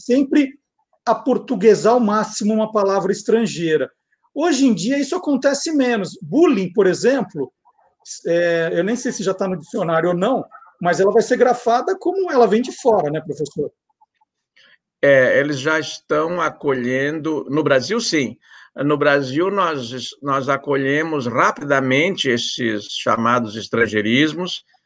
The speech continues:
Speaker 2: grafamos como eles estão escritos na língua de origem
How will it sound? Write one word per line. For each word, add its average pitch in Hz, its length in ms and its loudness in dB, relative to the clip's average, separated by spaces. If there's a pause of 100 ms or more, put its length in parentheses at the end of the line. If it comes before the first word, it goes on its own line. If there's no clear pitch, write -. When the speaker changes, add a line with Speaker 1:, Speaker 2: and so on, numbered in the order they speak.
(260)
Speaker 2:
grafamos 160 960 4
como 139 320 4
eles 123 300 4
estão 151 340 0
escritos 143 580 -2
na 123 120 0
língua 127 320 0
de 110 120 -6
origem 151 600 0